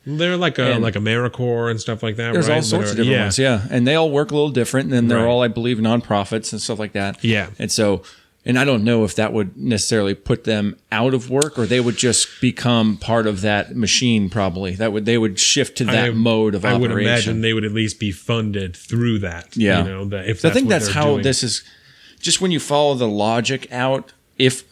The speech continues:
Speaker 2: I mean, if you call it logic, um, how they might be able to make something like that work,
Speaker 1: Mm-hmm.
Speaker 2: that would kinda make sense. It, it's a lot of private companies that are kinda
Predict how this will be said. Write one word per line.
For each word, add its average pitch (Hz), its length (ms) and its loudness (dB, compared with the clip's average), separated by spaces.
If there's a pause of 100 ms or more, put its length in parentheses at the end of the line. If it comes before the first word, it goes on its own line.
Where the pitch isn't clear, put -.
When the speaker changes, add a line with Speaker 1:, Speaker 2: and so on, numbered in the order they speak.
(240)
Speaker 2:
I 110 60 -6
mean, 104 160 0
if 92 100 -8
you 120 80 2
call 110 200 2
it 78 60 0
logic, 95 260 0 (420)
um, 101 360 -2 (560)
how 123 420 0
they 113 260 2
might 110 360 0
be 107 140 0
able 107 220 0
to - 140 -6
make 101 380 -2
something 110 380 0
like 104 220 -2
that 104 240 0
work, 110 340 -4
Speaker 1:
Mm-hmm. 104 180 -4
Speaker 2:
that 131 140 2
would 113 160 -2
kinda 101 200 -2
make 87 200 -4
sense. 92 320 -4
It, 113 180 -2
it's - 320 -2
a 120 120 0
lot 117 340 2
of 113 300 0
private 123 680 0
companies 101 600 -2
that 98 140 0
are 95 280 -4 (1120)
kinda 147 120 -2